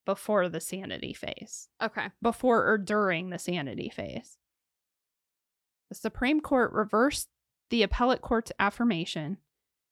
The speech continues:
Speaker 1: and remanded that court with directions to remand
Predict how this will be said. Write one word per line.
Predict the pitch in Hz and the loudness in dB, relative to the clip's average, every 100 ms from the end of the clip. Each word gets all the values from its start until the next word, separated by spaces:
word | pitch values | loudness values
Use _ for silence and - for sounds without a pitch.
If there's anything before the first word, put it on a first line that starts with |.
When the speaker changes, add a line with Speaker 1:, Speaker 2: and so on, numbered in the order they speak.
| _ _ | _ _
Speaker 1:
and | - 214 | 2 2
remanded | 214 202 208 339 311 240 180 | 4 4 6 8 8 6 4
that | 214 285 - | 6 6 6
court | - 214 185 185 - - | 2 4 4 4 0 -4
with | 208 - | -4 -2
directions | 214 196 185 - 190 180 - | 2 4 4 2 -2 -4 -4
to | - | -4
remand | 196 196 208 233 226 220 220 | 0 2 4 4 6 4 2